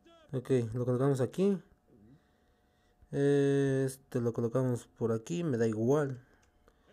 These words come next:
Eh, carroza de olla de oro. Este no, no, este no lo compré yo. Este no lo compré yo. El pozo de los deseos lo dejamos por ahí, da igual. La presión ya tenemos.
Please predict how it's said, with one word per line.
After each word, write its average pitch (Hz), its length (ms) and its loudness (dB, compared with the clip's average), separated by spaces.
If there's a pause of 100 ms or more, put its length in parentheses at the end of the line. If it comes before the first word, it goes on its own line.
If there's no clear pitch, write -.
(500)
Eh, 131 320 0
carroza 147 560 2
de 135 160 4
olla 147 320 4
de 120 140 2
oro. 127 280 0 (1600)
Este 127 200 -2
no, 147 160 2
no, 139 140 0 (420)
este - 140 -2
no 170 100 4
lo 147 100 4
compré 113 280 0
yo. 156 160 0 (1000)
Este 123 260 2
no 175 120 4
lo 143 100 6
compré 117 360 2
yo. 208 180 2 (1160)
El 117 120 -8
pozo 127 300 2
de 120 80 2
los 120 180 2
deseos 139 280 2
lo 127 80 2
dejamos 110 260 -4
por 110 140 -4
ahí, 139 340 0
da 110 100 -6
igual. 107 340 -4 (640)
La 123 100 -8
presión 147 400 2
ya 139 120 2
tenemos. 123 600 -4